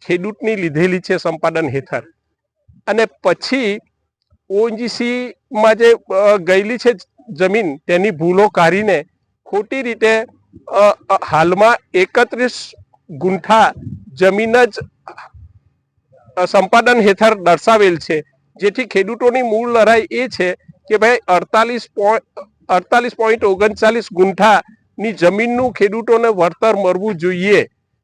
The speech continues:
જેથી હાલની લડત ચાલુ છે અને હાલમાં હાઈવે ઓથોરિટીનું જે,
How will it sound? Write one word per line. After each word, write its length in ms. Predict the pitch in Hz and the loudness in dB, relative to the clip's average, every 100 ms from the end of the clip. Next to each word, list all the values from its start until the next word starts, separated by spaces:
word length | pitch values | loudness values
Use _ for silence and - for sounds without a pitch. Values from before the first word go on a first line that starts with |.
| _ | _
જેથી 380 | - 196 - 233 | -10 -8 -4 -4
હાલની 400 | 190 180 190 226 | 0 0 0 -2
લડત 340 | 208 185 208 - - | 0 2 2 -2 -4
ચાલુ 320 | 165 185 233 | -2 -2 -4
છે 260 | - 208 214 - _ - | -2 -2 -2 -10 _ -4
અને 340 | 196 220 165 - - - | 2 2 2 -4 -16 -2
હાલમાં 500 | 165 175 202 214 208 - | 0 4 4 4 2 0
હાઈવે 280 | 151 165 202 | -2 2 4
ઓથોરિટીનું 680 | 214 185 202 202 214 214 196 _ - _ _ | 4 2 -2 -4 -2 -2 -2 _ -20 _ _
જે, 300 | 175 190 202 | -2 2 2